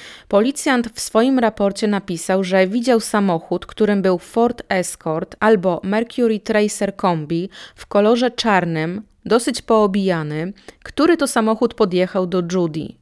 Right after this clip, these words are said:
Natomiast samochodem tym kierował biały mężczyzna i, em, świadek nie widział tutaj, żeby w samochodzie oprócz tego białego mężczyzny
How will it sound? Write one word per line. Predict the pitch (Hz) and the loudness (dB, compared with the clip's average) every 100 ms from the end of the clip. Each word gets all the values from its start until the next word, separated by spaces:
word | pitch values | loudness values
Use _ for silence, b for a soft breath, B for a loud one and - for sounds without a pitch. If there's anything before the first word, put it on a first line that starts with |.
| _ - | _ -4
Natomiast | 208 214 240 247 226 214 - | 0 0 2 2 2 -2 -10
samochodem | - 226 214 214 254 214 190 | -4 0 0 2 2 2 0
tym | 190 | -4
kierował | 185 220 214 196 | 0 2 4 2
biały | 165 208 233 277 | 2 0 2 2
mężczyzna | 269 233 - 214 170 175 175 214 B B B B - | 0 0 -2 -2 -2 -2 -2 -2 B B B B -6
i, | 254 285 302 b b 214 | 0 0 0 b b -4
em, | 202 196 196 - - - | -2 -2 -4 -8 -12 -12
świadek | - 240 247 220 214 202 - - | -4 2 2 4 0 0 -14 -6
nie | 202 226 220 | 0 2 2
widział | 247 214 220 | 0 2 2
tutaj, | 214 220 226 220 | 2 0 2 2
żeby | 190 202 196 190 190 190 | 2 -2 2 4 4 2
w | - | -6
samochodzie | 196 196 190 240 220 208 180 | -2 -2 0 0 2 0 0
oprócz | 196 196 - | -2 -2 -2
tego | 208 185 175 | -4 -2 -2
białego | 175 180 196 | 0 0 0
mężczyzny | 226 233 220 - 226 214 220 214 | 0 -2 -4 2 2 2 0 -2